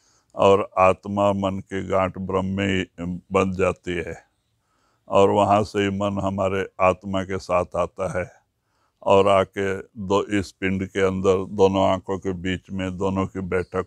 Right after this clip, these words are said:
हो जाती है। इसीलिए आत्मा और मन, ये दोनों आंखों के बीच में ही इनका स्थान है और वहीं जो सतलोक सचखंड से जो शब्द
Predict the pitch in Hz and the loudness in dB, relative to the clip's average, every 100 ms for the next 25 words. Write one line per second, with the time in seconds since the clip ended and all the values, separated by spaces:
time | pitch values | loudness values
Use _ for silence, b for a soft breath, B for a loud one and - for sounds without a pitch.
0 | - 92 92 90 - 139 90 82 _ _ | -4 -2 -2 -4 -6 -8 -8 -10 _ _
1 | _ _ _ _ _ 101 - 101 98 98 | _ _ _ _ _ -6 0 2 4 4
2 | 104 107 - _ _ _ 90 90 - 104 | 4 2 0 _ _ _ 4 4 2 -4
3 | 101 104 104 - 101 92 92 95 90 - | 0 2 2 2 2 2 0 -2 -4 -8
4 | _ _ _ _ _ _ b b b b | _ _ _ _ _ _ b b b b
5 | 98 98 95 98 101 101 101 - 107 104 | 0 2 4 4 4 2 2 -4 -8 -6
6 | 95 90 95 98 98 101 98 107 95 95 | -6 -4 -4 -4 -6 -6 -4 -4 -4 -6
7 | - - 101 95 98 90 - - 90 95 | -10 -6 -4 2 4 4 0 -4 -4 -4
8 | 92 95 - _ _ _ _ _ _ 101 | -6 -10 -12 _ _ _ _ _ _ 4
9 | 98 98 98 104 101 101 113 101 101 - | 6 6 2 -2 -2 0 -2 -2 -6 -8
10 | 104 101 - 95 - 98 101 - 95 - | -4 -4 -2 -6 -4 -2 0 0 -4 -4
11 | 98 101 95 95 98 101 98 98 95 95 | -6 -6 -6 -6 -4 -2 -2 -2 -2 -2